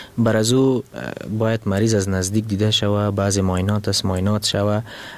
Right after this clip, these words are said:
اه، که تداویش هم همونطور گفته می‌شه، از پشت رادیو نمی‌شه که آدم تداوی بگوید دوا چیزی، چون مریض، خود مریض باید دیده شوه.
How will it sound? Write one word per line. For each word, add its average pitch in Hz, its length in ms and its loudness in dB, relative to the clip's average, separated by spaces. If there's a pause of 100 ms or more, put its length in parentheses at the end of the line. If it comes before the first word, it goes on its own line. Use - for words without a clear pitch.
اه، 90 400 0 (100)
که - 80 -2
تداویش 92 500 2
هم 98 120 0
همونطور 98 320 0
گفته 95 300 -2
می‌شه، 101 240 0
از - 160 -4
پشت - 280 -2 (440)
رادیو 104 320 2
نمی‌شه 107 380 0
که 101 120 -2
آدم 104 220 2 (160)
تداوی 104 440 2 (420)
بگوید 110 380 2 (200)
دوا 107 260 2
چیزی، 110 240 0
چون 104 200 0
مریض، 98 360 2
خود 117 220 0
مریض 101 340 2
باید 95 220 0
دیده 98 240 0
شوه. 95 300 0